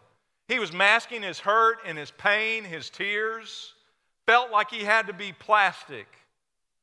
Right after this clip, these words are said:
instead of real. Today, I would encourage you to repent of phony Christianity and simply become transparent before a holy God.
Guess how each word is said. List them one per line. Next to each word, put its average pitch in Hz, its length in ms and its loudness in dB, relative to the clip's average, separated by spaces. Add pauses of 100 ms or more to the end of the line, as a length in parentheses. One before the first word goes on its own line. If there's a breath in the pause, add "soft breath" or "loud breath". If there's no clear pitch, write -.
(600)
instead 123 300 -12
of 120 100 -18
real. 104 280 -20 (1900)
Today, 135 260 -2
I 135 120 2
would 131 120 -6
encourage 131 540 -12
you 117 300 -16 (580)
to - 80 -16
repent 120 560 -10 (1120)
of - 100 -20
phony 151 360 -10
Christianity 110 840 -18 (1600)
and 139 120 -16
simply 170 760 -14 (240)
become 131 280 -14
transparent 123 680 -14
before 107 280 -16
a 104 40 -12
holy 110 240 -16
God. 95 340 -12